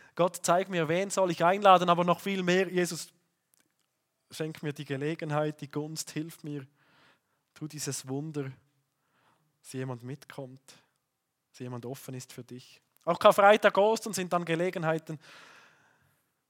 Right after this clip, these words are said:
Ich möchte jetzt beten für nächste Woche. Jesus, du hast uns diesen Auftrag gegeben, das Evangelium weiterzugeben. Und, ähm,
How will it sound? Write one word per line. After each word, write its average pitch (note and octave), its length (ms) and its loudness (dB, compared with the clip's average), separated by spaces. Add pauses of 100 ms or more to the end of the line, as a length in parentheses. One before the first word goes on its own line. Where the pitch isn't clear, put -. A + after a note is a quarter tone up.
(560)
Ich - 60 -20
möchte B2+ 180 -18
jetzt - 100 -18
beten B2 280 -12
für B2 120 -12
nächste A#2 340 -12
Woche. A2+ 460 -12
Jesus, D3+ 560 -4 (760)
du E3 80 -2
hast D#3+ 120 0
uns F3+ 140 -6
diesen F#3 240 -4
Auftrag F#3+ 480 6
gegeben, G3 600 0 (240)
das - 100 -4
Evangelium F3+ 680 2
weiterzugeben. F#3 880 2 (580)
Und, C#3+ 220 -6
ähm, C#3 320 -2